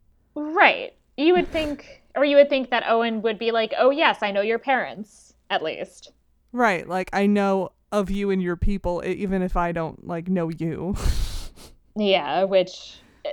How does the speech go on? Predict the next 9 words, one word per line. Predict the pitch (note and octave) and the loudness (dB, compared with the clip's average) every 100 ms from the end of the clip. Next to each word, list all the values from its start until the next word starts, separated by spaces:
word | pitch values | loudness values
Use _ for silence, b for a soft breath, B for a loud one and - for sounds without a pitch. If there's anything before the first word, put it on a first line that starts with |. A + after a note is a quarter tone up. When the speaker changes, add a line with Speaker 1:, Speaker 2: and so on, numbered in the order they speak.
| G#3 | 4
Speaker 1:
that | B3 G#3+ | 4 4
didn't | G#3+ F#3+ F3+ - | 0 -2 -6 -10
come | F#3+ E3 | -10 -8
up. | B2 - _ _ _ _ _ _ | -10 -12 _ _ _ _ _ _
So, | - F3 D3+ D#3+ - _ _ _ _ _ | -4 -2 -4 -8 -14 _ _ _ _ _
Speaker 2:
But, | F3 | -6
Speaker 1:
whatever. | G3 A#3+ A2+ D#3 - _ | -4 -4 -4 -8 -10 _
That's | F#3 F3 | -10 -8
Speaker 2:
yeah. | F3 | -8